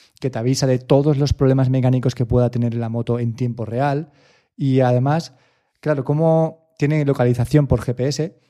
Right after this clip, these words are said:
¿Y cómo haces para que no te roben la moto? Eh, pues es muy difícil, tío. Y esa es una de las preguntas que yo me llevo haciendo desde que decidí dar el salto a, a comprar una moto, ¿no?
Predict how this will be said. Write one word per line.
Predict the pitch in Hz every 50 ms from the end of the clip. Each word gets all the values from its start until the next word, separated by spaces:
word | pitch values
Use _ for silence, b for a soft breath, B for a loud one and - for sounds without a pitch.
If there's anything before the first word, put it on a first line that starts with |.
| _ _ _
¿Y | - 143 135 131 135 131
cómo | - 147 143 156 165
haces | 165 151 - 147 131
para | - 135 131 123
que | -
no | 127 127 123
te | 127
roben | 120 110 120 110 113 110 110
la | 110 107
moto? | 117 120 117 117 107 107 139
Eh, | 131 117
pues | - 113 113
es | 123 127
muy | 135 139 139 131
difícil, | 120 113 - 151 147 - - 104 101
tío. | 98 - 120 110
Y | 110 113
esa | 117 117
es | 127 127
una | 135 131
de | 135
las | 131 127 123
preguntas | - 127 127 127 131 135
que | - -
yo | 120 117
me | 120 120
llevo | 123 120
haciendo | 117 113 - 127 123 123 123 127 127
desde | 127 120 123 123
que | 117 117 107 104 104 110
decidí | 117 117 113 - 117 104 110 110
dar | 110 117 113
el | 113 110
salto | - 113 107 - 120 117
a, | 113 110 110 107
a | 113
comprar | - 117 107 104 117 113
una | 113 113 107
moto, | 107 107 - - 104
¿no? | 110 143 170